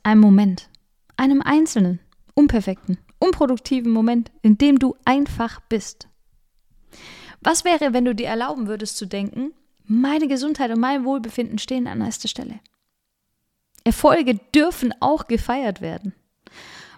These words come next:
Und ich bin mehr als meine Arbeit und Produktivität. Ich unterscheide zwischen dringend und wichtig.“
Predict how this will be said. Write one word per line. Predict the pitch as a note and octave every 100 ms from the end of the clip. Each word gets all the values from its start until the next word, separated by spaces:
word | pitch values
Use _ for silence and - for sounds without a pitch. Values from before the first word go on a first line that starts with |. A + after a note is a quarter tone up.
| -
Und |
ich | C4
bin | - C#4
mehr | C#4 E4
als | C4+ -
meine | B3+ B3+
Arbeit | - F#3 A3
und | A3
Produktivität. | G3+ A#3+ A3 - A3+ G#3 - B3 G#3 - _ _ _ _ _ _ _ _ _ _ _ _ _ _ -
Ich | -
unterscheide | C#4 B3+ C4 - C#4
zwischen | G#3+ A#3+ A3+ A3
dringend | A3+ C4 A3
und | G#3 A3
wichtig.“ | A#3+ - - -